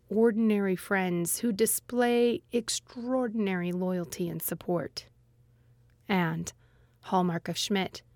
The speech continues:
the story and the surprises are never over until the story is over. So buckle your seatbelt.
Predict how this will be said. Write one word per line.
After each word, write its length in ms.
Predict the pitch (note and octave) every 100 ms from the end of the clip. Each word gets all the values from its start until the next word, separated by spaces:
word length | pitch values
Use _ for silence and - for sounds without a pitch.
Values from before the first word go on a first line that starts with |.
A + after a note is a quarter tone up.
| _ _ _ _ -
the 80 | F3
story 520 | - - G3+ A#3+ C#4+
and 120 | A#3+
the 40 | A#3
surprises 880 | - A3+ G#3+ G3 G3 G3+ G3 - - - - -
are 160 | F#3
never 680 | E3+ F3 F3+ G3 G#3+ C4 D4 -
over 560 | C#4+ D#4+ C4 G#3 F3+ -
until 840 | F#3 G3 F#3 - - C4+ C4 B3
the 140 | A3+ A#3
story 720 | - - B3 A3+ G#3+ G3 F3
is 220 | G3 F3+ -
over. 560 | D4 D#4+ G3+ D#3+ - - - - - - _ - C#4+
So 640 | - - A#3 G#3 G3 - _ - F3 _ -
buckle 360 | B3+ D4+ D#4
your 280 | C4 A3+ B3+
seatbelt. 720 | A#3+ - B3+ - F3+ - -